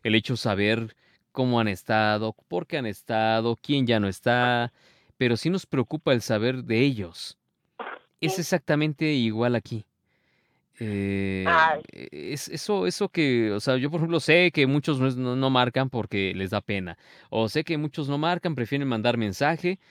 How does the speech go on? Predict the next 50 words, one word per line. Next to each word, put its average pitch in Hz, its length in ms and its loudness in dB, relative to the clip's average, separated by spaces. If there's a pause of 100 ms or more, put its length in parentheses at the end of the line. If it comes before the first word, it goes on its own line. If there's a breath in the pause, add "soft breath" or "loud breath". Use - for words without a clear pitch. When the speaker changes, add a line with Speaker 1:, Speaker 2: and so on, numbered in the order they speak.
(260 soft breath)
Speaker 1:
porque 104 320 -2
el, 82 640 -6
les 113 220 -4
agüita 135 420 0
el 127 100 4
hecho 127 200 -2
de 113 80 0
que 117 120 -4
los 110 160 -2
estén 123 240 -2
escuchando 120 500 -2
alguien 113 260 2
más 139 320 0
y 135 60 0
dicen, 139 200 -2
"Es 151 80 -8
que - 80 -4
me 147 80 0
está 156 120 -2
escuchando 151 380 -2
mi 123 280 2
hijo, 135 160 -2
me 113 120 0
va 117 80 0
a 131 40 -4
criticar". 104 580 -4
Speaker 2:
<laughs> 381 60 -4 (600 loud breath)
Speaker 1:
Eh, 107 640 2 (520)
eso, 208 260 0
por 175 120 -2
ejemplo, 175 200 4
ante 147 160 4
ese 180 160 4
tipo 180 240 0
de, 113 220 6
de, 107 160 2
de 98 340 0
alegatos, 113 720 0 (320)
de 104 60 -2
argumentos, 107 540 -2
yo 120 80 -6
sí 131 100 -4
lo 127 80 2
voy 117 120 2
a - 20 2
decir 113 180 -4
tal 104 160 -4
cual. 123 240 0 (300 soft breath)
Recuerden 131 500 2
que, 120 400 0